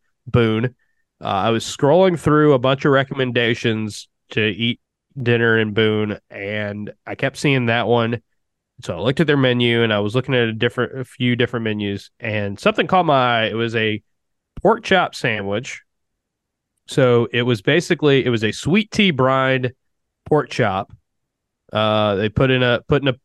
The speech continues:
put in a pan, got, got it nice and hot. No, it wasn't deep fried or anything like that. And then the sandwich had, um, a hot pepper peach jam and whipped goat cheese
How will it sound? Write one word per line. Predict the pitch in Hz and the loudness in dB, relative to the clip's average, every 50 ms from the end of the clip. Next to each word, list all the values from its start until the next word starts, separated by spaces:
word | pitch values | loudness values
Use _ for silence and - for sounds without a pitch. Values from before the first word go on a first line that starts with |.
| _ _ _ - | _ _ _ 0
put | 165 | 0
in | 165 165 | 2 2
a | 147 | 0
pan, | - - 135 127 127 127 123 117 | -2 -2 -2 0 0 -2 0 0
got, | 123 127 123 131 | -2 -2 -2 -2
got | 123 120 120 | -2 0 0
it | 120 117 | 0 0
nice | 120 123 135 127 - | 0 0 -2 -2 -2
and | 156 120 | -4 -2
hot. | 120 110 98 98 101 - | -2 -2 -2 -2 -4 -4
No, | - 147 117 | -4 -4 -2
it | 110 | 0
wasn't | 123 120 123 113 | 0 0 0 0
deep | 123 123 - | -2 -2 0
fried | - 131 117 107 104 | -2 -2 0 0 0
or | 104 101 | -2 -4
anything | 101 98 107 98 | -4 -6 -6 -8
like | 98 95 90 - | -8 -8 -10 -10
that. | - 90 90 95 101 - _ _ _ _ _ _ _ _ _ _ _ _ - | -12 -12 -10 -12 -14 -16 _ _ _ _ _ _ _ _ _ _ _ _ -4
And | 123 120 127 | -2 0 2
then | 135 135 127 | 2 2 0
the | 123 117 | 0 -2
sandwich | - 165 165 165 170 160 127 - | 0 0 2 2 2 0 0 -2
had, | - 147 131 123 120 117 113 110 110 113 - _ _ _ | -2 0 2 2 2 2 2 0 -2 -4 -8 _ _ _
um, | - 113 110 110 104 101 98 95 92 92 98 - _ _ _ _ _ _ _ _ _ _ _ - | -2 0 0 2 2 0 -2 -4 -6 -10 -16 -18 _ _ _ _ _ _ _ _ _ _ _ -6
a | - 104 104 95 | -4 -4 -4 -4
hot | - - 165 175 - - | -4 -2 -2 -2 -2 -2
pepper | - 170 160 160 - 156 135 123 | -2 -2 0 2 2 2 2 2
peach | - - 175 180 170 - - - | 0 0 -2 -2 -2 -6 -10 -10
jam | 135 117 131 123 131 156 170 190 220 220 - _ _ _ _ _ _ _ _ _ _ _ _ _ _ - | -4 -2 0 0 2 2 0 0 -2 -4 -8 _ _ _ _ _ _ _ _ _ _ _ _ _ _ -4
and | 123 123 123 120 117 113 113 - | -2 0 0 0 0 -2 -2 -2
whipped | 117 113 117 160 175 - - 165 | 0 2 2 2 2 0 -4 -2
goat | 139 143 147 147 147 | 0 0 0 0 -2
cheese | - - 127 104 101 101 107 127 - - - | -6 -4 -4 -4 -2 -4 -6 -6 -8 -12 -18